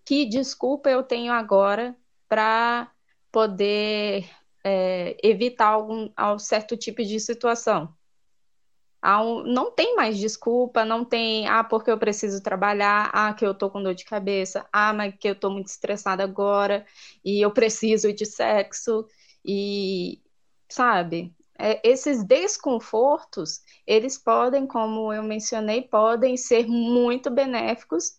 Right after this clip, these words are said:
e podem destruir o relacionamento.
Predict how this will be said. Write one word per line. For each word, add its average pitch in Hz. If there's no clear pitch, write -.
e 269
podem 254
destruir 269
o 208
relacionamento. 208